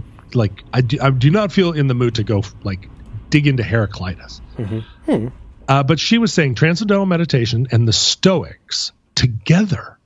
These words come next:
Speaker 1: combined form a, uh, a new matrix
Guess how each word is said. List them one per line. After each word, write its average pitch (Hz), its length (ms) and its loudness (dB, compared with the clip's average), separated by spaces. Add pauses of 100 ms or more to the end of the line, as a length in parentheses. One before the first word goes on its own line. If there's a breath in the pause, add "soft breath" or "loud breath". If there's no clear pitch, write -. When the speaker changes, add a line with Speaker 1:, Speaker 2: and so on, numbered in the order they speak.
Speaker 1:
combined 110 800 0 (1160)
form 143 460 2 (140)
a, 113 380 2
uh, 107 340 0
a 107 80 2
new 151 240 4
matrix - 800 -4